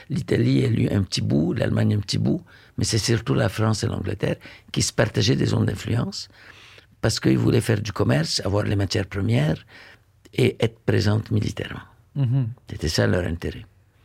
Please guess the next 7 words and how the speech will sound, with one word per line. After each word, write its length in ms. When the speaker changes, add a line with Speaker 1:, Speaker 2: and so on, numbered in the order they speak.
Speaker 1:
Alors, 320
c'est 240
tout 140
ça 180
qui 200
a 180
amené, 640